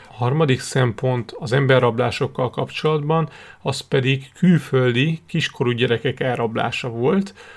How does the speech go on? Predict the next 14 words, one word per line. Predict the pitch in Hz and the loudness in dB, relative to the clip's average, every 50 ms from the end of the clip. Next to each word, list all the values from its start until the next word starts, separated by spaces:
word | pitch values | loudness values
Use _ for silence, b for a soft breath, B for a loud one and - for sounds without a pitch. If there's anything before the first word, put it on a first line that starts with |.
| B B B | B B B
akiket | B 160 - - 143 131 - 160 151 151 - | B -6 -4 -2 -2 0 0 0 0 -2 -4
Észak-Koreában | - 165 151 131 - - 135 131 - - 135 127 123 117 127 123 123 113 127 127 123 127 - | -4 -4 -4 -2 -2 -2 -4 -4 -4 -2 0 0 2 2 2 2 2 2 2 0 0 0 -2
ügynöknek | - 156 131 120 123 123 104 - 131 113 92 | -2 0 0 2 0 0 -2 -2 -4 -6 -4
neveltek | 117 120 110 117 117 120 113 104 - 117 107 - | -4 -4 -2 0 -2 -2 -2 -2 -4 -6 -6 -6
fel, | - - - 139 131 147 180 208 208 196 202 B B B B B B B | -12 -8 -4 -2 0 0 0 0 0 -2 -4 B B B B B B B
majd | - 135 131 135 131 123 123 | 0 2 4 4 4 4 4
egy | 131 127 127 - | 2 2 2 2
alapos | - 143 135 127 - 139 131 - - | 2 2 2 2 2 0 -2 -2 -2
agymosás | - 156 131 120 123 123 123 113 - - - 151 165 160 - | -2 -2 0 0 0 -2 -2 -2 -2 -2 0 0 0 0 0
és | 143 131 - | -2 -2 -2
kiképzés | - 151 135 - 131 127 - 123 117 - | -2 -4 -2 -2 -2 -2 -2 -4 -4 -4
után | 147 139 135 151 147 143 135 | -4 -4 -2 0 0 0 0
visszaküldtek | 135 151 - - - 135 123 - 127 120 117 - - 120 117 | 0 -2 -4 -4 -4 -6 -4 -4 -4 -4 -4 -4 -4 -6 -6
hazájukba, | - - 120 113 123 117 117 120 120 127 131 131 131 160 165 170 160 B | -4 -6 -6 -4 -2 -2 -2 -2 -2 -2 -4 -2 -2 0 0 0 -2 B